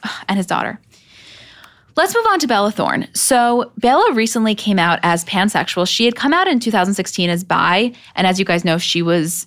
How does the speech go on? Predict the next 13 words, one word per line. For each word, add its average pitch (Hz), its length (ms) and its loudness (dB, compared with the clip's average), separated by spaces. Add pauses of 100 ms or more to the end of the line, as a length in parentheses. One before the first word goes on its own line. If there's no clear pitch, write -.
dating 170 280 0
Tana 175 180 -2
Mongeau 170 260 0
for 170 140 -2
a 160 40 2
while. 175 380 0 (440)
And 214 160 2
recently 285 280 0
she 254 140 0
said, 185 220 0
and 185 160 0
I 180 40 0
quote, 180 300 -2